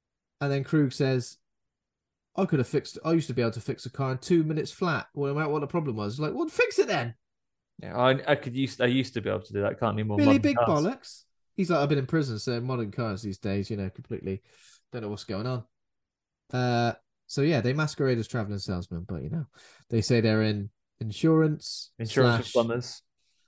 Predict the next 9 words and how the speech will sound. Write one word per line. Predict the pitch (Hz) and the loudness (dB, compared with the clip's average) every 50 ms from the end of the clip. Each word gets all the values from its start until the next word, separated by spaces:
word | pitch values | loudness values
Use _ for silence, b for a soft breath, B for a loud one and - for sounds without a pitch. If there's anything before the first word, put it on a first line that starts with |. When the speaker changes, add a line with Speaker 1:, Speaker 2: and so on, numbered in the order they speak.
| _ _ _ _ | _ _ _ _
Speaker 1:
Insurance | - 123 - - - - - 185 180 175 156 143 | -6 -4 -4 -4 -2 0 2 4 4 2 2 -2
for | - 156 135 | -2 -4 -4
plumbers, | - - 147 135 123 113 113 107 107 117 117 - - - - - _ _ _ _ _ _ _ _ _ _ _ _ - | -2 0 0 2 2 2 2 4 4 2 2 0 -4 -8 -10 -14 _ _ _ _ _ _ _ _ _ _ _ _ -12
right? | 131 131 135 139 151 165 185 190 - - _ - | -6 -2 0 0 2 2 2 2 0 -2 _ -8
And | 143 147 | -4 -4
it's | 139 - | -4 -2
a | 151 131 | -4 -2
family | - 160 156 165 170 170 | 0 0 2 2 2 2
business, | 160 - 175 175 170 - 185 185 196 190 - - - | 2 2 2 2 2 0 -2 -2 -2 -2 -6 -10 -16